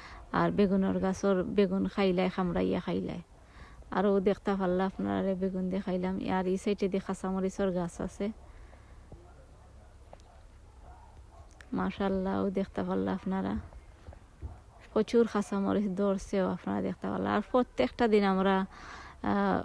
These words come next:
তরকারি যে সময় বুয়াই, ওই সময় আমি নিয়া নিয়া তরকারির মাঝে দিই। আর এটা আর ভিডিও আর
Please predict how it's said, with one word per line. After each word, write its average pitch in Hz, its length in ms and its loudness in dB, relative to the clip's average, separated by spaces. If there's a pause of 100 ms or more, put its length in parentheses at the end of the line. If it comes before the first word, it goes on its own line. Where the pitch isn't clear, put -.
(520)
তরকারি 202 480 4
যে 196 120 4
সময় 196 240 0
বুয়াই, 185 300 4
ওই 180 100 -4
সময় 196 260 2
আমি 185 140 2 (120)
নিয়া 190 160 2 (120)
নিয়া 190 140 2 (100)
তরকারির 190 420 2
মাঝে 175 240 2
দিই। 185 160 2 (160)
আর 180 80 2 (160)
এটা - 240 0 (100)
আর 190 60 4 (100)
ভিডিও 185 240 6 (160)
আর 175 80 2